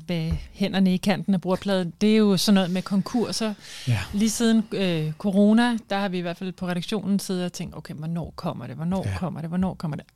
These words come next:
Speaker 1: Og det er ikke sådan rigtig kommet.
Speaker 2: Nej.
Speaker 1: Der har været nogen, men ikke i det omfang, vi havde forventet.
Speaker 2: Nej.
Speaker 1: Hvordan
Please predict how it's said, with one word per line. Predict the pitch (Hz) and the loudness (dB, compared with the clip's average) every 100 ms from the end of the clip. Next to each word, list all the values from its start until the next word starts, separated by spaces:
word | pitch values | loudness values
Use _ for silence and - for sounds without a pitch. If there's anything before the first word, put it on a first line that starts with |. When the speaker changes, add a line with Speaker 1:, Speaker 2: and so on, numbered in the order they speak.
| - | -20
Speaker 1:
Og | |
det | - | -10
er | 208 | -8
ikke | 226 | -8
sådan | - 311 - - | -10 -12 -10 -4
rigtig | 226 - - | -4 -4 -6
kommet. | 160 147 147 _ _ _ | -2 -2 -4 _ _ _
Speaker 2:
Nej. | 131 101 - _ - | -4 -4 -8 _ -4
Speaker 1:
Der | 208 | -4
har | - 233 240 | 0 2 2
været | 226 247 254 | 2 2 4
nogen, | 233 240 254 - - _ | 4 2 -2 -10 -20 _
men | 196 180 | -6 -2
ikke | 175 214 | 0 2
i | 226 | 0
det | 185 | -2
omfang, | 151 160 170 156 | -4 -6 -8 -8
vi | 165 | -8
havde | 160 | -8
forventet. | 151 143 147 - 160 _ - | -8 -10 -8 -10 -12 _ -4
Speaker 2:
Nej. | 110 - - - _ _ _ - | -4 -6 -20 -20 _ _ _ -20
Speaker 1:
Hvordan | 185 180 175 208 233 247 269 262 254 240 | -10 -4 0 2 4 6 6 4 4 2